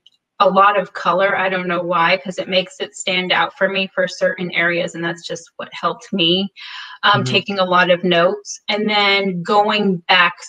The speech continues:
Speaker 1: through it again to make sure I, uh, had an understanding to be able to read, redigest that information again and be able to share it with somebody else.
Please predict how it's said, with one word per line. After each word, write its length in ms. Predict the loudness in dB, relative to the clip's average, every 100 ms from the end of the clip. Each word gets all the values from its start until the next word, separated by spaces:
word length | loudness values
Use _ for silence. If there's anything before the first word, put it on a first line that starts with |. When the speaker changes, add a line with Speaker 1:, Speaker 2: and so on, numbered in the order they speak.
| -8
Speaker 1:
through 280 | -4 0 0
it 100 | 0
again 440 | -2 0 0 0
to 140 | -6 -2
make 200 | -2 -2
sure 280 | -6 0 2
I, 160 | 2
uh, 160 | 0 -8
had 280 | -4 -4 -2
an 140 | -4
understanding 720 | -6 -6 -8 -4 -2 -2 -4 -6
to 100 | -14
be 200 | -6 -6
able 260 | -2 -6 -6 -8
to 280 | -6 -6 -8 -14 -20 _ _
read, 480 | -6 -2 -2 -2 -6 _ _ _ _ -8
redigest 680 | -6 2 4 4 2 0 -2 -2
that 160 | 0 0
information 760 | -2 0 2 2 2 0 -4
again 540 | -4 0 2 2 0
and 180 | -4 -4
be 220 | -2 -2
able 320 | -2 -4 -10 -10
to 160 | -8
share 320 | -2 -2 -2
it 80 | -2
with 100 | -6
somebody 440 | -8 -8 -6 -2 -2
else. 200 | -2